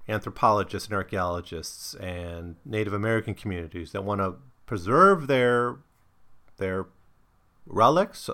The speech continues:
often under the ground, where people won't ever be able to see them, right? Or we have things like the, the Parthenon marbles, you know, which are sitting in a museum in, in Britain,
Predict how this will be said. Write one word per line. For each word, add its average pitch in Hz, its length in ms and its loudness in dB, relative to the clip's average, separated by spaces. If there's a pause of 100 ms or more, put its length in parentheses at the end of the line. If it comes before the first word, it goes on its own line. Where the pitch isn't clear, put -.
often 117 360 4
under 120 220 -4
the 151 100 0
ground, 139 500 6 (340)
where 98 140 -4
people 113 320 -2
won't 101 420 -4 (100)
ever 143 280 4
be 123 80 4
able 113 140 4
to 107 60 -2
see 170 200 -4
them, 82 260 -6 (640)
right? 98 180 -4
Or 123 80 4
we 117 180 2
have 107 240 4
things 98 320 -4
like 87 420 -4
the, 85 400 -8 (420)
the - 100 -4
Parthenon 95 560 0
marbles, 104 640 6
you 98 80 -8
know, 85 120 -8
which 90 220 -8
are 85 80 0
sitting 95 320 -2
in 87 160 -6
a 85 300 -6
museum 92 500 -8
in, 82 240 -10
in 82 320 -14
Britain, 165 420 2